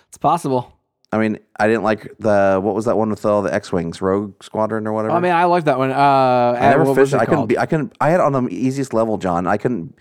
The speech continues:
Speaker 2: couldn't beat the final level. I st-, it's still
Speaker 1: You
Speaker 2: installed,
Speaker 1: had
Speaker 2: I
Speaker 1: a
Speaker 2: think.
Speaker 1: bug. You had a weird bug.
Speaker 2: Yeah. I mean, I guess
Speaker 1: C-
Speaker 2: I could go back and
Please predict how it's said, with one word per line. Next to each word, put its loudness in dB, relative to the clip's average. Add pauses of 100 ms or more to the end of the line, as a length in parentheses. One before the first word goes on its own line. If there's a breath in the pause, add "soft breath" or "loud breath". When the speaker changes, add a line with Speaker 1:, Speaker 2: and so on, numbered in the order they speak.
(240 soft breath)
Speaker 2:
couldn't -2
beat -2
the -6
final 0
level. 0
I 2
st-, -8
it's -6
still 0
Speaker 1:
You -2
Speaker 2:
installed, 4
Speaker 1:
had 4
Speaker 2:
I 6
Speaker 1:
a -4
Speaker 2:
think. -2
Speaker 1:
bug. 2
You 2
had 2
a 4
weird 2
bug. 0 (580)
Speaker 2:
Yeah. -2 (480 soft breath)
I 2
mean, 2
I 2
guess 2
Speaker 1:
C- -2
Speaker 2:
I -2
could -4
go 2
back 0
and -6